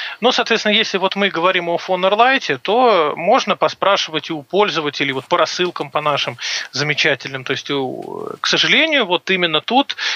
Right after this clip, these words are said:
нету какого-то центрального репозитория, где это можно всё взять, но можно поспрашивать, либо, э, если кто-то, есть, если человек умеет пользоваться поиском, да, написать, например, в Гугле, скачать Phoner Lite. В общем, очень быстренько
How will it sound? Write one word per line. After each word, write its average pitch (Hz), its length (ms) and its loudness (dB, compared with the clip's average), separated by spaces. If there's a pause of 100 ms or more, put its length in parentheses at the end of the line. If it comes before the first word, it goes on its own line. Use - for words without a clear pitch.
(100)
нету 202 240 2
какого-то 165 360 -2
центрального 165 520 0
репозитория, 175 640 2
где 151 240 2
это 131 260 0
можно 147 300 -2
всё - 180 -4
взять, 214 380 0
но 233 100 2
можно 262 300 2
поспрашивать, 226 500 0
либо, 220 400 2 (380)
э, 147 260 -4
если 175 280 0
кто-то, 185 200 -2 (140)
есть, 175 340 -4 (160)
если 165 380 -2
человек 175 320 0
умеет 233 240 -2
пользоваться 143 400 -4
поиском, 127 500 -2
да, 185 80 2
написать, 185 280 -2
например, 147 240 -6
в 123 60 -12
Гугле, 131 360 -2
скачать - 160 -4 (260)
Phoner 135 220 0
Lite. 120 380 2
В 123 100 -6
общем, 135 240 -4
очень 135 200 -4
быстренько 156 460 -2